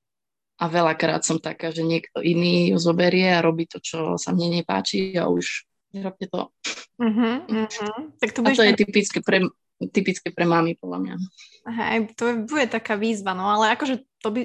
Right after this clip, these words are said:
Speaker 2: to asi je potreba, aby, to, aj ty to budeš mať potom ľahšie, hej, že to bábo musí fungovať,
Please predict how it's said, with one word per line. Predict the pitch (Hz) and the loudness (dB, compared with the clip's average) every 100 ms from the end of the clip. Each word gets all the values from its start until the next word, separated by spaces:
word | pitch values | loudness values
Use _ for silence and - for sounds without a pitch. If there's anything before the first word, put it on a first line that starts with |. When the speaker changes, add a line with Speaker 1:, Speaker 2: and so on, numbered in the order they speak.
| - | -4
Speaker 2:
to | - 247 - | 0 2 2
asi | 226 - 220 | 0 2 0
je | 214 | 0
potreba, | 190 - 220 190 - | -6 -6 -4 -2 -2
aby, | 190 196 196 196 | -2 -4 -6 -4
to, | 214 | 0
aj | 240 | 0
ty | 240 | 0
to | 233 226 | 2 2
budeš | 208 | 2
mať | 196 190 | -2 -8
potom | 196 208 | -8 -6
ľahšie, | 196 190 - - | -4 -4 -8 -8
hej, | 185 196 196 | -6 -4 -4
že | 208 196 190 190 _ _ _ _ _ _ _ - 311 _ - - | -4 -6 -6 -10 _ _ _ _ _ _ _ -20 -20 _ -20 -4
to | 220 | 2
bábo | 208 208 220 | 4 4 4
musí | 226 226 247 | 2 0 -2
fungovať, | 233 220 226 220 220 | 0 2 2 2 0